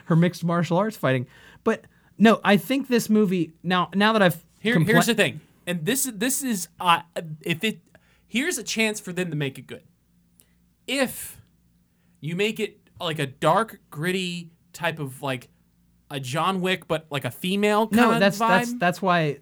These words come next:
Speaker 1: it is kinda like that, from what I can tell. Based on the characters they say are in it,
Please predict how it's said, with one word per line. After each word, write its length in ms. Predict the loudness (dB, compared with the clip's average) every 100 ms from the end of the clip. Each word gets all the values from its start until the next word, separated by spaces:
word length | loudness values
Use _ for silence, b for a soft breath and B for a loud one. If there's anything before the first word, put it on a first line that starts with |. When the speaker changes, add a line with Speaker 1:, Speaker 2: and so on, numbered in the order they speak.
| -2
Speaker 1:
it 180 | -2 2
is 200 | 0 0
kinda 200 | -4 -4
like 200 | -8 -12
that, 180 | -16 -18 _ _ _ _ _
from 120 | -6
what 80 | -4
I 40 | -2
can 140 | -4
tell. 240 | -4 -8 -10 -2
Based 280 | 2 4 4
on 100 | 2
the 80 | 2
characters 480 | 2 0 2 0
they 140 | 2 2
say 220 | 2 2
are 100 | 2
in 120 | 0
it, 180 | -2